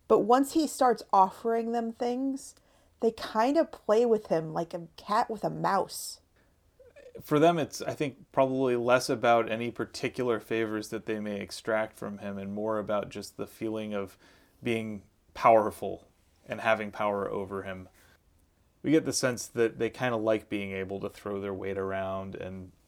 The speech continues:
Speaker 2: do whatever they want and force people to bend to their will.
Speaker 1: Kvothe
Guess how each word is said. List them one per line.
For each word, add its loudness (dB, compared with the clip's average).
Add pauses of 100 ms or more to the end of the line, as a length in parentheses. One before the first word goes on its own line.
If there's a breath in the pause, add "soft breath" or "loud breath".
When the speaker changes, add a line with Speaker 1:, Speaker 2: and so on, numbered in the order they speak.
(380)
Speaker 2:
do 0
whatever 2
they 0
want 4
and -4 (360 soft breath)
force 2
people -4
to -6
bend -2
to -10
their -4
will. -4 (1700)
Speaker 1:
Kvothe 2